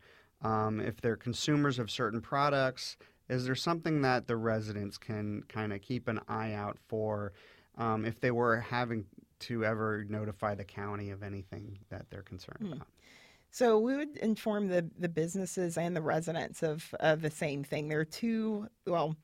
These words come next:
Speaker 2: two things that we, you know, ask the businesses to, to, to be aware of. One thing is where the storm drains are around their property. So awareness is a big, a big part of this, 'cause
Speaker 1: Mm-hmm.
Speaker 2: sometimes you, you know,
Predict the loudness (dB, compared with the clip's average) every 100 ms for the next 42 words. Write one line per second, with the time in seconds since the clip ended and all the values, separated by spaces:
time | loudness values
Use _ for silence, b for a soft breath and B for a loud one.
0 | B B B B B B B _ _ 0
1 | 2 4 4 4 4 2 0 0 0 2
2 | 0 -4 -2 0 2 0 2 2 2 0
3 | 2 2 0 0 -2 -2 -4 0 2 0
4 | -4 _ -2 0 0 -2 -2 2 4 4
5 | 6 4 4 2 -4 -4 4 4 4 2
6 | 0 -2 2 2 0 -2 2 2 2 0
7 | -2 0 2 2 0 -2 -2 -4 -2 0
8 | 2 0 -2 0 2 2 2 0 2 2
9 | 2 -2 -4 2 4 4 4 2 4 6
10 | 6 4 2 0 -2 8 10 10 4 -2
11 | 0 2 2 0 2 4 4 0 -2 -2
12 | 0 2 2 0 -4 -10 _ -10 -6